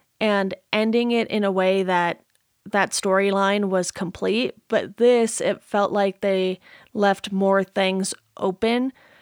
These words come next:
And I think when you are going to try to make multiple movies, you should still have a contained story within each movie, even though you have things leading into the next one, if that makes sense.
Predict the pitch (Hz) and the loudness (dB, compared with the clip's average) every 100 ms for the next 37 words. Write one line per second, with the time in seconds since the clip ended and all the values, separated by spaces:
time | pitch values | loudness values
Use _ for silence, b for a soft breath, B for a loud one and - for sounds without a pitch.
0 | b - 214 202 196 190 190 _ - 214 | b -2 2 2 2 0 -6 _ -4 -2
1 | 269 269 254 _ 208 220 214 214 208 196 | 0 -2 -4 _ -2 0 2 0 2 0
2 | 190 190 190 196 - 202 185 - 175 175 | 0 0 0 -2 -4 -6 -6 -6 -2 0
3 | 185 208 202 208 208 240 233 247 233 262 | 0 -2 -2 -2 -4 -4 -2 -4 -2 0
4 | 254 269 285 294 320 - B B B B | 0 -2 -2 -2 -4 -6 B B B B
5 | 226 233 277 208 - 269 277 226 233 214 | 0 2 0 -2 -2 2 2 2 0 2
6 | 214 196 190 196 - 190 - 202 196 190 | 2 0 -2 -6 -2 -4 -2 -2 -2 -4
7 | - 190 180 190 185 185 170 165 196 185 | -4 0 2 2 0 0 -2 -4 -6 -6
8 | - 190 190 214 196 196 185 185 185 185 | -4 -2 0 0 -2 -2 -2 0 0 -2
9 | 180 180 180 - 175 175 185 185 - B | -2 -2 -2 -4 -4 -2 -4 -4 -8 B
10 | B B 190 202 202 190 185 185 185 175 | B B 0 2 2 0 0 0 -2 0
11 | 165 - - 202 208 214 - 208 202 220 | -2 -2 -2 -2 0 -2 -2 -2 -2 -4
12 | - 233 220 226 - - | -4 -4 -2 -4 -8 -12